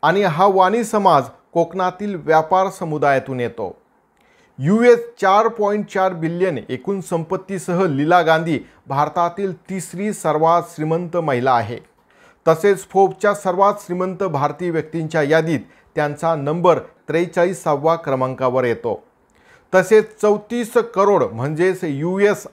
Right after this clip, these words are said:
आठ मिलियनच्या देणगीसाठी लीला गांधी यांना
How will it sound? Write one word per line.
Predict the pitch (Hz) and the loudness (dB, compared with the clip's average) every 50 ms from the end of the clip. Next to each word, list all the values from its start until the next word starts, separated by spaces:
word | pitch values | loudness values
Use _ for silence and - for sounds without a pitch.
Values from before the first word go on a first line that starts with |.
| _ _ - | _ _ 2
आठ | 156 175 202 220 214 240 | 6 6 6 6 4 2
मिलियनच्या | 226 214 190 180 175 175 180 180 180 170 - - 180 185 | -2 -2 -4 -4 -2 -2 -2 -2 -2 -4 -4 -2 -2 -2
देणगीसाठी | 175 131 135 143 151 156 156 160 180 - - 151 147 - 165 139 123 101 - - - _ _ 123 | -2 -4 -4 -4 -4 -4 -4 -4 -6 -2 -2 -2 -2 -2 -4 -4 -4 -4 -6 -12 -20 _ _ -4
लीला | 123 139 160 190 214 220 | 0 2 6 6 6 6
गांधी | 208 180 170 156 147 139 156 151 123 | 6 4 0 0 -2 -4 -4 -2 -2
यांना | 131 135 139 143 139 127 | -2 -2 0 0 -2 -2